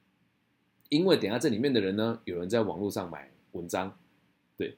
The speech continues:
待会你要是想去的话，你可以去 Google，我也无所谓的。对，那就要开始讲了。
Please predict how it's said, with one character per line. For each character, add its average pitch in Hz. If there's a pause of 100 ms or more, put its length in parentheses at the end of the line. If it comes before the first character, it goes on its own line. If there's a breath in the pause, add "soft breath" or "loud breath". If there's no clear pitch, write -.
(120)
待 156
会 107
你 95
要 107
是 120
想 82
去 135
的 104
话， 107
你 85
可 104
以 101
去 104
Google， 98
我 90
也 110
无 87
所 104
谓 67
的。 53 (200)
对， 69 (420)
那 101
就 110
要 113
开 113
始 113
讲 -
了。 62